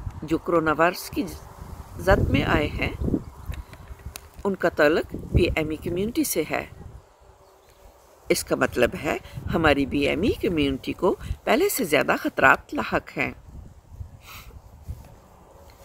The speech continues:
हमारी community में ज़्यादातर लोग खुशकिस्मती से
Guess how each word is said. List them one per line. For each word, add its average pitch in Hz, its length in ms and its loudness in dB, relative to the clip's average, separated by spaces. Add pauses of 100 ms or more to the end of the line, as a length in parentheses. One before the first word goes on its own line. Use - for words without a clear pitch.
(2000)
हमारी 196 380 4
community 190 540 2
में 165 180 0 (440)
ज़्यादातर 214 580 0 (380)
लोग 143 220 6 (200)
खुशकिस्मती 220 680 0
से 185 240 2